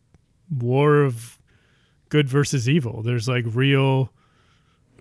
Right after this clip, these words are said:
conflict in the galaxy, and it sounds very similar to,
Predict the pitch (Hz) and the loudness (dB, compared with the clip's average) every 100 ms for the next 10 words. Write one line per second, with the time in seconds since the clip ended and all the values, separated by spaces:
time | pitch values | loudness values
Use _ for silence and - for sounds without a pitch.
0 | - 143 135 - 139 - 131 123 123 139 | -6 -2 -2 0 -2 0 -2 -2 -2 0
1 | 139 - 110 113 113 117 - 127 117 113 | -2 -4 -8 -6 -6 -10 -8 -6 -6 -6
2 | 107 120 117 - 135 127 120 113 - 120 | -8 -6 -6 -6 -6 -4 -6 -8 -8 -6
3 | 113 110 | -6 -10